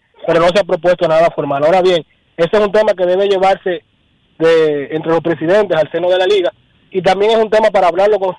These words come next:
la federación, porque la agencia libre está dentro del acuerdo entre la Federación de Peloteros y la Liga Dominicana.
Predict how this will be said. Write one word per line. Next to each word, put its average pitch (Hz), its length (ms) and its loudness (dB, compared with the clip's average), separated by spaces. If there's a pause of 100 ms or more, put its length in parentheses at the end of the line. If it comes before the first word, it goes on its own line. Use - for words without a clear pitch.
la 165 180 -4
federación, 160 500 -2
porque 160 180 -6
la 147 80 -6
agencia 165 200 -6
libre 185 360 -2
está - 280 -4
dentro 190 240 0
del 160 120 2
acuerdo 190 460 0 (280)
entre 151 200 -8
la 147 120 0
Federación 151 600 -4
de 165 80 0
Peloteros 156 500 0 (420)
y 165 80 -8
la 151 120 2
Liga 160 200 2
Dominicana. 143 640 -2